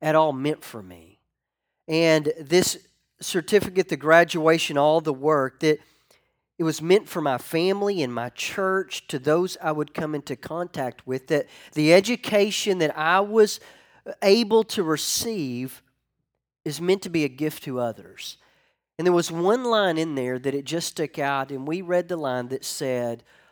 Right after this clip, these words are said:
"Lord, help us to never do anything that would harm your church." And I thought, what a great reminder. Yes, and I'm thankful that I could do this, and that is what we've been praying, that God would use this, not for me, but it would be as a gift,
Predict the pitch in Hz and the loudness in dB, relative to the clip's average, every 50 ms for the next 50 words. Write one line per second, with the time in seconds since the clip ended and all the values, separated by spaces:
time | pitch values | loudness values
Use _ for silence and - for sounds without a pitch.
0 | _ _ - 139 135 139 143 151 165 175 175 165 135 - - - - 151 160 - | _ _ -12 -10 -6 -4 -2 0 0 0 0 -2 -6 -10 -12 -10 -8 -8 -8 -2
1 | - 196 180 - - - 170 156 151 147 143 139 131 127 127 127 123 120 - 143 | -2 -2 -2 -2 -4 -8 -6 -2 -2 -2 -2 -2 -6 -6 -6 -8 -8 -8 -10 -10
2 | 151 175 170 147 120 - - 117 104 98 95 107 107 135 131 135 127 117 110 - | -8 -6 -8 -8 -10 -12 -18 -18 -18 -18 -18 -18 -14 -14 -12 -10 -12 -12 -12 -14
3 | - - 131 131 139 147 156 160 165 170 170 160 - _ _ _ _ _ _ _ | -12 -8 -6 -4 -4 -4 -4 -6 -6 -8 -8 -10 -12 _ _ _ _ _ _ _
4 | _ _ _ _ 127 127 120 117 - - - - 127 113 95 87 - _ - - | _ _ _ _ -14 -12 -12 -12 -12 -12 -12 -12 -12 -14 -14 -18 -20 _ -14 -14
5 | - - - _ _ _ _ _ _ _ _ _ _ _ _ _ _ 139 143 139 | -12 -14 -16 _ _ _ _ _ _ _ _ _ _ _ _ _ _ -10 -6 -2
6 | - 160 156 160 151 170 196 202 208 214 208 170 131 143 143 160 165 175 165 160 | 0 0 0 0 0 0 0 0 0 -2 -4 -4 -6 -4 0 0 0 0 0 -4
7 | 143 139 143 143 135 123 117 123 143 175 180 185 180 175 - - 156 127 117 - | -4 0 0 0 0 -2 -4 -4 0 2 4 4 4 2 0 -4 -6 -8 -8 -12
8 | - - - - 147 139 - - - 208 196 196 - - 196 175 165 156 156 - | -18 -20 -10 -8 -8 -8 -8 -2 0 0 0 0 -2 0 2 4 4 4 4 0
9 | - 147 135 151 156 156 160 165 160 156 - 156 131 127 135 147 170 196 190 - | -6 -8 -4 -2 0 0 0 0 0 -2 -4 -6 -4 0 2 2 2 2 0 -4
10 | 208 196 156 165 165 180 175 156 151 139 127 - - 165 156 139 127 135 139 143 | -4 -4 -4 -4 -4 -4 -2 -2 -4 -6 -6 -6 -6 -6 -6 -6 -6 -4 -2 -2
11 | 170 202 214 208 208 160 147 131 131 143 165 190 202 208 190 - - 120 - - | -2 -2 -4 -8 -10 -10 -12 -16 -16 -14 -12 -12 -10 -10 -12 -12 -12 -12 -12 -8
12 | 147 147 151 175 202 220 196 - - - - - - - - 190 180 180 185 196 | -4 0 0 2 2 2 0 -2 -8 -20 -20 -20 -10 -2 0 0 2 4 2 2
13 | 208 175 160 147 160 185 - 208 214 190 165 175 190 180 170 180 165 165 156 175 | 4 2 2 2 2 0 0 -2 -4 -4 -2 -4 -4 -4 -2 -2 -4 -4 -2 -4
14 | 156 143 131 117 110 113 143 165 196 190 156 131 123 127 - - - - | -4 -4 -6 -10 -18 -14 -8 -2 2 2 4 4 2 0 -4 -8 -14 -16